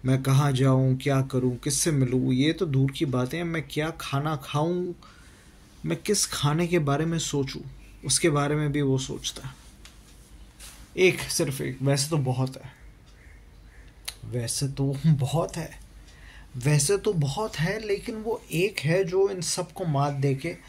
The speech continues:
आगे निकल चुका है। अगर कोई मुझे इस एक का पता बता दे लगाने के बाद,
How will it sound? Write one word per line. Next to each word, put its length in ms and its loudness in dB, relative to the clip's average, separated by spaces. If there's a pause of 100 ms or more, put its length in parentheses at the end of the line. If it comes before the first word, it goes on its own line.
(420)
आगे 240 2
निकल 260 -4
चुका 340 -10
है। 120 -10 (2500)
अगर 180 0
कोई 240 0
मुझे 460 0
इस 160 -4
एक 360 -4
का 80 -2
पता 580 -2 (2500)
बता 340 0
दे 200 -2 (440)
लगाने 420 2
के 80 0
बाद, 280 -8